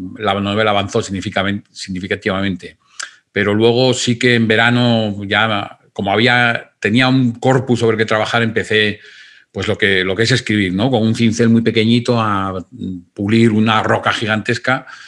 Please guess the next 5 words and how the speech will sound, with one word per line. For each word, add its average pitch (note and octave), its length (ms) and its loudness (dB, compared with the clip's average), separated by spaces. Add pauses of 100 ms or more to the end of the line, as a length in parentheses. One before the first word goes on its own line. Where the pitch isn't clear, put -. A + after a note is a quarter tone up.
(420)
y G#2+ 100 -2
al F#2 100 -2
final, F2+ 400 -4
pues, F2+ 560 -2
el, F2 540 -18